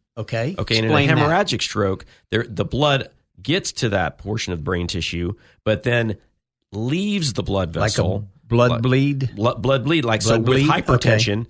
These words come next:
Speaker 1: I got
Speaker 2: you're,
Speaker 1: you.
Speaker 2: you're overwhelming that vessel's ability to with-,
Speaker 1: Okay.
Speaker 2: withhold that, that pressure, and now you've got blood escaping into the soft tissues of the brain. So you
Speaker 1: Interesting.
Speaker 2: have a hemorrhagic stroke.
Speaker 1: See, Doctor Mark, I knew you knew this stuff.
Speaker 2: Yeah, but I could be wrong. Who knows? I, you know, I just make it sound like I know what I'm talking about.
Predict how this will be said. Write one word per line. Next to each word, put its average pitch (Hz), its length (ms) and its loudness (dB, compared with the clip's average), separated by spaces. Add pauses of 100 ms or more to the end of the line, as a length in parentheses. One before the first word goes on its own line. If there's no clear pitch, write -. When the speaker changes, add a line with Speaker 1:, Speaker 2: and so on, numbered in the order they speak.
Speaker 1:
I 107 80 -6
got 101 140 -2
Speaker 2:
you're, 117 180 2
Speaker 1:
you. 113 60 -8
Speaker 2:
you're 107 280 0
overwhelming 123 920 0 (220)
that 113 380 -2
vessel's 110 640 -2 (280)
ability 107 600 -2 (140)
to 107 120 -2
with-, 101 200 0
Speaker 1:
Okay. 113 160 -6
Speaker 2:
withhold 110 360 0
that, 104 200 0
that 101 180 -4
pressure, 113 460 -2 (240)
and 104 200 0
now 127 160 4
you've 117 220 -2
got 101 320 -2
blood 123 480 2
escaping 107 520 -2
into 123 420 -2
the 104 300 -2 (100)
soft - 360 -2
tissues 113 260 -4
of 101 160 -4
the 92 80 -4
brain. 87 540 -4 (220)
So 117 140 -2
you 101 200 0
Speaker 1:
Interesting. - 20 0
Speaker 2:
have 101 240 0
a 90 100 -4
hemorrhagic 107 640 -4
stroke. - 380 -16
Speaker 1:
See, 196 200 -8
Doctor 175 280 0
Mark, 160 280 -4
I 214 60 -6
knew 202 140 -2
you 117 180 2
knew 101 160 0
this 78 180 -6
stuff. - 380 -8
Speaker 2:
Yeah, 156 340 -2
but 110 220 -2
I 131 80 2
could - 160 -6
be 160 80 -2
wrong. 156 260 0
Who 131 80 0
knows? 131 160 0
I, 120 80 2
you 143 140 2
know, 143 60 2
I 151 100 2
just 139 180 -2
make 160 100 0
it 147 80 -2
sound 135 220 0
like 117 160 0
I 87 40 0
know 85 160 -2
what 78 120 0
I'm 69 80 -4
talking 73 280 -4
about. 67 280 -8